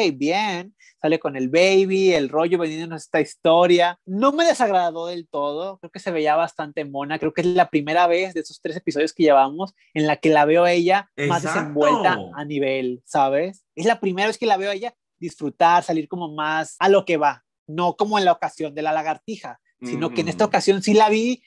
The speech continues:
Speaker 1: la vi más fluida, disfrutando y sonriendo, ¿sabes? Y me gustó mucho, me gustó bastante los, los utensilios de cocina que traía colgando, se le veía cuerpazo, se veía feliz, se veía radiante, el chicherío ahí de fuera también, bastante bien,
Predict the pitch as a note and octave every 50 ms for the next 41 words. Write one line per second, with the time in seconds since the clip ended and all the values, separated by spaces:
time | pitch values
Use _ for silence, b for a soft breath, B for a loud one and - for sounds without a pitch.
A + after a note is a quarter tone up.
0 | b b b G3+ G3+ G3+ A#3 A3+ C#4 C#4+ C#4 C4+ C4 C4 C4 C4 B3+ B3+ B3+ C4+
1 | B3+ B3 - A3+ A3 A3+ A3+ B3 A#3+ - A#3+ G3+ F#3 F3+ F3+ F#3 F#3 F#3 F#3 F3+
2 | F3+ E3+ D3+ - - D#3+ D3+ D3+ D#3+ F#3 G3+ G3+ _ _ _ _ _ _ _ _
3 | _ - F#3 F#3+ G3 G3+ G3 G3+ G3+ F#3+ - G#3 A#3+ A#3 B3 - - C#4+ C#4 D4+
4 | E4 - - F#4 G4+ G#3+ E3+ D#3 F3 G3 G3+ G3+ - - B3 C4 B3+ C4 B3 -
5 | C#4 C4+ C4 B3 A#3 - - G3+ F#3 F#3 E3 - - - F#3+ D#3 F#3 G3 G3 G#3+
6 | G#3 - F3 - F3+ F#3 F#3+ - E3+ - F3 E3 D#3+ D#3 - D#3+ D3+ C#3+ C3+ D#3+
7 | D#3+ F3 F3 F3 F3 F3 E3+ E3+ F3 E3+ E3+ E3+ - b b b b - B3+ B3+
8 | B3 A#3+ A#3+ A#3 A3+ G#3+ A3 G#3+ G#3+ - _ - G#3+ G3+ F3 D3 _ - F3+ F3
9 | F3 E3+ E3 E3+ E3 F3+ - - E3+ D#3+ D#3 D#3+ D#3+ D#3 - - D#3 C#3 C3+ C#3
10 | D#3+ E3 E3+ E3+ D#3 - E3 D3 C#3 C#3 C3 C3 C3+ A#2+ B2 C3+ D3+ D3+ D#3 D#3
11 | D#3+ D3+ - E3 D#3 - _ _ _ - D3+ D#3+ D#3 - F3 D#3+ - _ - -
12 | E3 D#3 D#3 E3+ F3 E3+ D#3+ D#3 D3+ D#3 C#3 - - D#3+ D#3 D#3 D#3 - C#3+ C3
13 | C3 C3+ D#3 D#3+ E3 E3+ E3 E3 D#3+ - - D#3+ D3+ F#3+ F3+ G3 A3+ B3